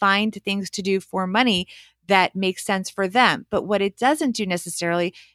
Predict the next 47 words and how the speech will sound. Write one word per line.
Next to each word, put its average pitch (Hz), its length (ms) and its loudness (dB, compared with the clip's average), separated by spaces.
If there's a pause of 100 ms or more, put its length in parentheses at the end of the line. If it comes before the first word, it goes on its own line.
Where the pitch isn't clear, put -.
is 202 140 -2
provide 196 640 2
a 185 80 -2
natural 185 420 -2
transition 180 640 -4
when 165 120 -4
they 165 120 -2
get 175 160 0
out 175 160 4
of, 170 160 0
whether 165 180 -2
it's 165 120 -6
high 185 120 -2
school 175 260 -4
or 170 60 -4
college, 220 380 2
and 175 100 -4
move 170 140 -4
into 175 160 -6
the 196 120 -6
workforce, 202 600 0 (420)
of 214 240 6 (180)
this 214 320 -2
sort 208 220 -2
of 190 220 2
work 185 360 -2
family 175 680 -2 (240)
that 175 120 0
we 190 100 0
used 185 160 2
to 185 80 -2
have, 160 440 0
which 196 160 -4
is 208 120 0
a 220 60 2
different 220 400 -4
kind 208 260 -2
of 208 80 -2
support 320 420 -8
system. 151 400 -6 (300)
And 208 120 -2
so 214 280 4
that 202 280 2
has 214 160 -2
in 196 140 -2
many 220 220 2
ways 170 360 0